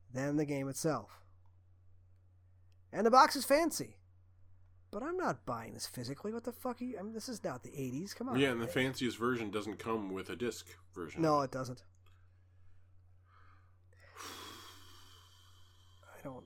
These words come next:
Speaker 1: I don't get it.
Speaker 2: Ooh, a new location in, uh, Hitman Three, Ambrose Island. Hmm. Raven's Watch. The
Speaker 1: It's
Speaker 2: fuck is
Speaker 1: got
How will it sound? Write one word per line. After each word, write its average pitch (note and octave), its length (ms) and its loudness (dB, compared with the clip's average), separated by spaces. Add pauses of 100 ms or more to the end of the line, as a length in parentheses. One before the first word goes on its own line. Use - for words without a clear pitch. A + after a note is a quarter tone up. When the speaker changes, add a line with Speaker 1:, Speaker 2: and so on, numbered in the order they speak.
Speaker 1:
I D#3 100 -10
don't G3+ 200 -4 (140)
get A#3+ 180 -2
it. G#3+ 120 -6 (640)
Speaker 2:
Ooh, C4 160 2
a - 40 0
new C3 180 2
location E3 480 -4
in, E2+ 260 -8
uh, F2 300 -10
Hitman B2 280 -12
Three, - 340 -10
Ambrose B2+ 280 -12
Island. A2+ 360 -14 (260)
Hmm. A#2+ 380 -14 (1700)
Raven's E2 560 -10
Watch. - 460 -16 (120)
The E3 120 -18
Speaker 1:
It's - 120 -14
Speaker 2:
fuck B2+ 200 -10
is D#3+ 60 -16
Speaker 1:
got C#3+ 180 -16